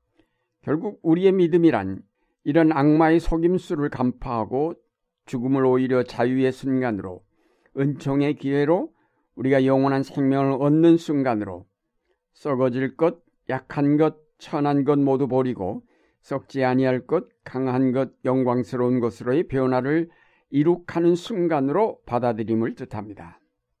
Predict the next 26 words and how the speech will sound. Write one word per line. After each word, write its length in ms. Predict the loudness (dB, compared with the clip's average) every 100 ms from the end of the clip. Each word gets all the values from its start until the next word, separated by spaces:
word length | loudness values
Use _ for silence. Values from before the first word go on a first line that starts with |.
| _ _ _ _ _ _
그러므로 560 | -6 -4 0 0 0 -8 _ _ _ _ _ -4
믿음이 360 | 4 6 6
자란다는 560 | 2 2 2 2 2 0
것은 500 | -4 -6 -12 -12 -12 _ _
죽음에 440 | -4 0 2 2
대한 280 | 0 0 -2
두려움이 540 | -2 0 2 2 0
사라짐을 600 | -2 -6 -4 -4 -2 -4
뜻합니다. 680 | -6 -12 -12 -14 -18 -20 _ _ _ _ _ _ _ _
죽음을 400 | -8 -2 -2 -2
피하지 380 | -2 -2 -2 0
않고 640 | 0 -2 -4 -4 -4 -6
오히려 360 | -4 -2 0 -2
죽음을 440 | -2 -6 -2 -4
깊이 380 | -4 -8 -6 -6
생각하며 920 | -4 -4 -4 -4 -10 -4 0 0 -2 _ _ _ _
그 180 | -8 -8
죽음을 420 | -6 -4 -2 0
맞이할 460 | 0 -2 -2 -6 -4
준비를 480 | -2 -2 0 -2 -2
갖추는 460 | -8 -10 -6 -4
것이 460 | -4 -8 -10 -12 -12 _ _ _ _
바로 220 | -12 -6 -2
올바른 540 | 0 0 0 0 -2
믿음의 380 | -4 -4 -4 -4
생활입니다. 840 | -8 -10 -8 -10 -16 -20 -20 _